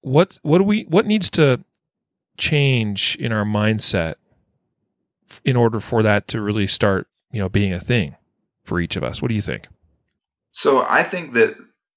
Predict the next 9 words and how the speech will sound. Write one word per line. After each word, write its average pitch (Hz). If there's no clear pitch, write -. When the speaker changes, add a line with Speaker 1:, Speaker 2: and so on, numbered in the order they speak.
Speaker 2:
with 131
the 117
proper 123
mindset, 98
the 98
habits 127
needed 110
to 104
establish 95